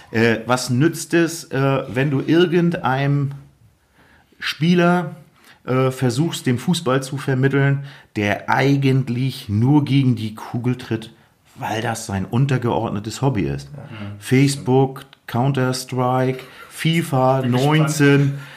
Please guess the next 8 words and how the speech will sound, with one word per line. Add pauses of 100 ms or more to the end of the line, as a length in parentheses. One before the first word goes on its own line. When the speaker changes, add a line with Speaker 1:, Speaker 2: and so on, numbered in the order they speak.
(140)
Speaker 1:
ist
alles
viel
wichtiger
und
das
Wochenende
zwei